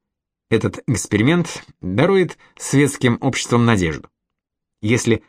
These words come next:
отсылки к совместным ценностям, общественному договору и законности взывают к великодушию не менее эффективно, чем религия,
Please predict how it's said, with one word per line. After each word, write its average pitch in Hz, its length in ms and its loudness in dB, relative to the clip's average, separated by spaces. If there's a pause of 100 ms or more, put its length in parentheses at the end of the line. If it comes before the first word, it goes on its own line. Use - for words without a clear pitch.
(160)
отсылки 160 540 0
к - 100 -8
совместным 113 640 0
ценностям, - 680 -4 (240)
общественному 139 480 2
договору 123 480 2
и 113 40 0
законности 110 800 0 (300)
взывают 131 580 2
к - 100 -4
великодушию 135 760 2
не 131 120 2
менее 151 320 0
эффективно, 131 540 0
чем 104 240 2
религия, 101 580 2